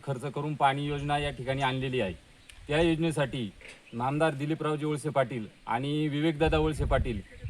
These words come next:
यांचा आम्हाला खूप मोठाचं मोलाचं मार्गदर्शन, म्हणजे मार्गदर्शन म्हणण्यापेक्षा त्यांनी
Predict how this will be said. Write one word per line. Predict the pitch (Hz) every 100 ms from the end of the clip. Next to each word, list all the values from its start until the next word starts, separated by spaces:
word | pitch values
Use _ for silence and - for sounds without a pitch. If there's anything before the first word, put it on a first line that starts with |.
| -
यांचा | 135 156 165
आम्हाला | 160 160 160 -
खूप | 180
मोठाचं | 180 170 160 160
मोलाचं | 156 156 156 151
मार्गदर्शन, | 143 143 143 147 135 139 98 - - - - -
म्हणजे | 131 143
मार्गदर्शन | 151 139 156 175 165 135
म्हणण्यापेक्षा | 123 165 160 165 175
त्यांनी | - 165 180